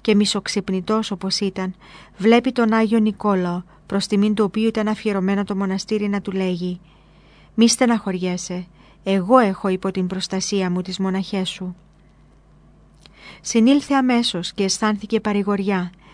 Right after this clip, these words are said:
Δεν έφυγε όμως τελείως ο φόβος και η αγωνία. Σε λίγο, εξαντλημένος από την κόπωση και τη στενοχώρια, μόλις βυθίστηκε για λίγο στον ύπνο, εμφανίζεται η Παναγία και τον ασπάστηκε. Από δε τα φορέματά της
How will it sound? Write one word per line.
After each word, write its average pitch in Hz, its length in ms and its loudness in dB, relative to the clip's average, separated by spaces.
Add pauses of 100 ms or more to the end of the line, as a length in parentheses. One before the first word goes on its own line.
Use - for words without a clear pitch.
(120)
Δεν 226 180 4
έφυγε 240 320 2
όμως 190 220 0
τελείως 196 400 0
ο 196 40 -4
φόβος 185 420 -4
και 185 100 -6
η 185 40 -2
αγωνία. 175 540 -4 (500)
Σε - 200 -2
λίγο, 196 440 2 (220)
εξαντλημένος 202 800 0
από 233 160 -2
την 196 180 -2
κόπωση 226 400 -2
και 214 100 -4
τη 196 80 -8
στενοχώρια, 196 800 -4 (360)
μόλις 226 320 4
βυθίστηκε 240 520 -2
για 202 200 0
λίγο 226 240 2
στον 208 240 -2
ύπνο, 175 420 -2 (300)
εμφανίζεται 208 680 0
η 220 40 0
Παναγία 196 560 0
και 208 120 -6
τον 190 180 -4
ασπάστηκε. 190 800 -6 (420)
Από 185 280 -2
δε 202 120 -2
τα 208 140 -4
φορέματά 190 680 -2
της 180 320 -6